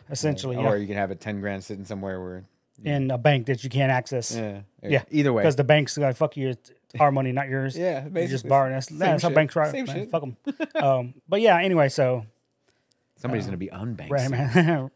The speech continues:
Speaker 2: soon. <laughs>
Speaker 1: right? Random tangent. Um, I do want a Rolex, but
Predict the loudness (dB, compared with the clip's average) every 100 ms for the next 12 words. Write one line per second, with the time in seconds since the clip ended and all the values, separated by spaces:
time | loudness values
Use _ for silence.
0 | _ -2 0 0 2 4 4 0 -4 -4
1 | -4 2 4 4 0 -4 -4 -4 -6 -6
2 | -6 -6 -8 -12 -16 _ 2 4 4 2
3 | 2 2 4 4 4 2 2 2 0 -2
4 | 0 2 2 0